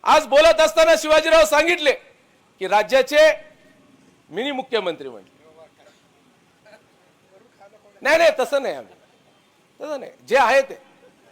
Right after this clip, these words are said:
आज तुम्ही जरी नाही म्हटलं, त्यांना भीती वाटते, असं काय होत नाही. एवढे सगळेजण आम्ही,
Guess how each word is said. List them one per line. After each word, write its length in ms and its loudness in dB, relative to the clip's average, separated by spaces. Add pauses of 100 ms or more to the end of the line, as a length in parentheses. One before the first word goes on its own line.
(180)
आज 380 0 (960)
तुम्ही 200 -10
जरी 220 0
नाही 200 -2
म्हटलं, 200 -2
त्यांना 260 -2
भीती 240 -8
वाटते, 260 -2
असं 180 -2
काय 140 -2
होत 260 0
नाही. 180 -16 (400)
एवढे 240 -2
सगळेजण 440 -2
आम्ही, 200 -8